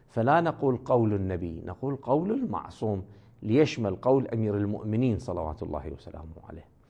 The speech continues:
ليشمل قول الإمام الحسن صلوات الله وسلامه عليه،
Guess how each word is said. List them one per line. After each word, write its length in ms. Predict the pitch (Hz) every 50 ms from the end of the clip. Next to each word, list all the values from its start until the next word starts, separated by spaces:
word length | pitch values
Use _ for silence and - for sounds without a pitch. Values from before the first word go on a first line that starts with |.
| _ _ _ _ _ _ _ _ - -
ليشمل 540 | 101 104 120 127 120 - - 123 120 110
قول 260 | 107 - 113 113 113 113
الإمام 320 | 107 - 107 104 104 101
الحسن 400 | 90 - - 135 123 - 101 92 -
صلوات 380 | - - - 76 76 - - -
الله 160 | - - 80
وسلامه 400 | 82 82 - - 78 76 76 67
عليه، 160 | - 78 -